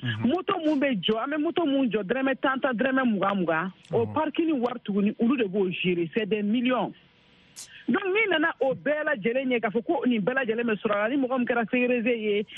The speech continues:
Speaker 1: Awɔ.
Speaker 2: e bɛ, e bɛ, ɛ, A M président ye, ni mɔgɔ min kɛra A M président ye, k'a daminɛ lycée la ka jigin,
Speaker 1: Unhun.
Speaker 2: parce que a, a, a, a bɛ, a bɛ daminɛ université de la ka jigin, ka na lycée la, ka na professionnel la, a sɛgɛsɛgɛsigi bɛ k'a bɛɛ la. Donc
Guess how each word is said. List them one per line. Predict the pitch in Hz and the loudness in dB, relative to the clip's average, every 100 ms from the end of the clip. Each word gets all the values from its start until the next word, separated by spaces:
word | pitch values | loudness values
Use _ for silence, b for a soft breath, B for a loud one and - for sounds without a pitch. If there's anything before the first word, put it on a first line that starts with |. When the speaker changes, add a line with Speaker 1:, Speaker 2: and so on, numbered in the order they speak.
| - | -4
Speaker 1:
Awɔ. | 220 | -2
Speaker 2:
e | - | -2
bɛ, | 247 240 | -2 -2
e | 269 | -2
bɛ, | 262 - | -2 -2
ɛ, | 240 - | -2 0
A | 269 294 | 0 0
M | 294 | 0
président | 214 202 233 233 | 0 0 0 0
ye, | 208 | 0
ni | |
mɔgɔ | 277 254 262 | 0 0 0
min | |
kɛra | 247 240 | 0 0
A | 247 | 0
M | 247 | 0
président | 220 202 226 | 0 0 0
ye, | 226 | -2
k'a | 226 | 0
daminɛ | 208 285 262 226 | 0 0 0 0
lycée | 202 190 247 | 0 0 0
la | 220 | 0
ka | 220 | -2
jigin, | 180 196 202 170 - | 0 0 2 0 -4
Speaker 1:
Unhun. | 135 104 104 | -8 -8 -2
Speaker 2:
parce | 233 | -2
que | - | 0
a, | 220 - 208 - | -4 -2 -4 -2
a, | 226 190 - | -2 -2 -2
a, | - - 226 | -4 -2 -2
a | |
bɛ, | 214 302 | -2 -2
a | 240 | -2
bɛ | 247 | 0
daminɛ | 285 302 262 | -2 0 0
université | 262 262 262 - 254 | 0 0 -2 -4 -2
de | 269 214 | 0 0
la | 208 | -2
ka | 220 233 | -2 -4
jigin, | 175 220 214 | 0 0 2
ka | 226 | 2
na | 226 | 2
lycée | 202 202 285 254 | 2 2 0 0
la, | 214 | -2
ka | 208 | -2
na | 185 | -4
professionnel | - 240 269 254 269 | -2 -2 0 -2 0
la, | 220 170 B 127 B | -2 -2 B -8 B
a | 233 | -4
sɛgɛsɛgɛsigi | - 320 330 311 - 320 | 0 0 2 0 0 0
bɛ | 247 | 0
k'a | 247 226 | 0 -2
bɛɛ | 180 190 | -2 -4
la. | 175 B B | -4 B B
Donc | - 349 | -2 -2